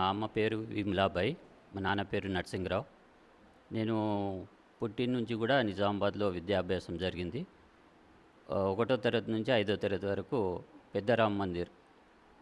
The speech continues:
గాజులు, బ్రహ్మపూర్లో ఉన్న పెద్ద రామ్ మందిర్ స్కూల్లో చదవడం జరిగింది.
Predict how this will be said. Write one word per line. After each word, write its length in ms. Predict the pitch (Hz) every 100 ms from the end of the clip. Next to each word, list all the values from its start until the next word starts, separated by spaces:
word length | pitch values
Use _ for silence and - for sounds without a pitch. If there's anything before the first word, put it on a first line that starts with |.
| - - - -
గాజులు, 360 | 98 101 95 90
బ్రహ్మపూర్లో 680 | 95 101 110 113 104 98
ఉన్న 180 | 95 92
పెద్ద 240 | 90 92 101
రామ్ 260 | 98 98
మందిర్ 200 | 90 185
స్కూల్లో 320 | - - 82 - 85
చదవడం 300 | 90 87 85
జరిగింది. 440 | 85 90 87 156